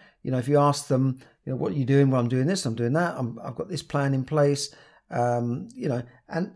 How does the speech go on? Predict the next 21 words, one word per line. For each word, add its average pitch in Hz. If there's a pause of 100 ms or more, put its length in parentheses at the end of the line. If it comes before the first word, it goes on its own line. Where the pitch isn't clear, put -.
they, -
they 180
just 196
seem 175
to 151
know 147
where 135
they're 131
going. 131 (400)
Um, 135 (100)
less 185
successful -
people 131
are, 127 (220)
they're, -
they're 143
going 131
here, 185
they're 135
going 120
there. 185